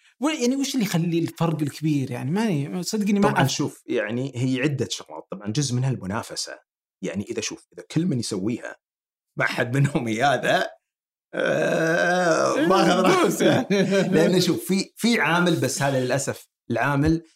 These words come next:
Speaker 2: أسيء استخدامه. يعني مثلا الإعلان لابد أكرره كم مرة علشان الواحد يستوعب، علشان ممكن تأثر، توصل الشريحة إلى آخره. لكن كثرتها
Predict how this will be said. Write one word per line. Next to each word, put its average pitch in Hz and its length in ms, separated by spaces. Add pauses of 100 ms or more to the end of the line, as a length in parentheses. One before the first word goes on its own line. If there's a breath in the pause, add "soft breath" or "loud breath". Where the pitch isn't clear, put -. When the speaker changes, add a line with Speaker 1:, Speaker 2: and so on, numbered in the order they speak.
(160)
Speaker 2:
أسيء - 240
استخدامه. - 600 (1300)
يعني 98 220
مثلا 151 260
الإعلان 131 680 (140)
لابد 151 440
أكرره 113 680 (180)
كم 151 180
مرة 139 580
علشان 135 480
الواحد 135 500 (180)
يستوعب، 131 640
علشان 107 420
ممكن 135 440
تأثر، 135 480
توصل 143 760 (380 soft breath)
الشريحة 135 1080
إلى 131 320
آخره. 101 360 (240 soft breath)
لكن 131 360
كثرتها 139 960